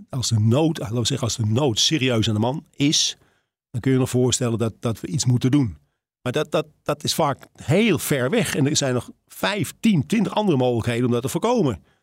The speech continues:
En dat het uiteindelijk, als het helemaal misgaat, dat je zegt: "Oké." Maar zo, dit, dit,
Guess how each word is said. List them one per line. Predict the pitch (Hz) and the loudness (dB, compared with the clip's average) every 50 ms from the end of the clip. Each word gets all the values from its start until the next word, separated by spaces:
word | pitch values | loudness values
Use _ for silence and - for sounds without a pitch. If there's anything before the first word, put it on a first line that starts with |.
| _ _ _ _ _ - | _ _ _ _ _ -6
En | - 143 147 | -4 -2 0
dat | 185 165 | 0 0
het | 143 151 - | 0 -2 -2
uiteindelijk, | - 135 135 - - - - - 233 226 226 208 175 | -4 -4 -4 -6 -8 -6 -2 0 2 2 2 2 2
als | 156 - | 0 0
het | - 110 | 0 0
helemaal | 104 143 214 285 262 190 139 | 0 0 2 2 2 2 2
misgaat, | 131 180 240 180 - - 143 120 110 110 113 - - _ _ _ _ _ _ _ _ _ _ _ | 2 2 2 0 0 -2 -2 -2 -2 -4 -6 -8 -12 _ _ _ _ _ _ _ _ _ _ _
dat | - 135 - | -4 -2 0
je | - | 0
zegt: | 110 151 135 - - - - | 0 0 -2 -2 -4 -6 -4
"Oké." | - 139 - 156 151 - 254 233 165 - - _ _ _ _ _ _ _ _ _ _ _ | -4 -2 -2 -2 -2 0 0 0 0 -2 -6 _ _ _ _ _ _ _ _ _ _ _
Maar | - 156 160 - | -6 -6 -6 -4
zo, | - - 214 220 - - | -4 -2 0 0 -2 -4
dit, | _ - 180 196 | _ -2 -2 -2
dit, | 190 208 | -2 -4